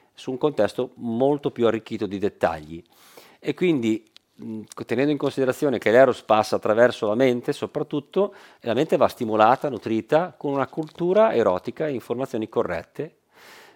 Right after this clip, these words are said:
Eh, l'ampliamento del piacere passa anche attraverso il risveglio dei sensi e della fantasia erotica, quindi è,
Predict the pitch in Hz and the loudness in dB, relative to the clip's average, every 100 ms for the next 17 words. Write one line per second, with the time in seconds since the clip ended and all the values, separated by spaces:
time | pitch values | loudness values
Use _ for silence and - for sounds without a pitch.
0 | _ 131 123 120 120 120 - - 127 139 | _ 2 6 8 6 4 0 -10 0 2
1 | 156 156 160 190 160 135 123 135 185 135 | 2 0 2 2 0 -6 -4 -2 2 2
2 | 98 - 120 - 120 175 202 160 135 123 | 2 0 0 2 2 2 2 0 2 2
3 | 127 - 117 110 101 123 117 107 - 202 | 2 2 -6 -4 -4 -2 -2 -4 0 0
4 | 214 - - 92 104 104 - 104 - 107 | 0 -4 -6 -6 -2 -2 -2 -4 -4 -4
5 | 202 135 98 - 87 87 139 120 101 - | 2 4 2 0 -10 -8 -6 -4 -6 -8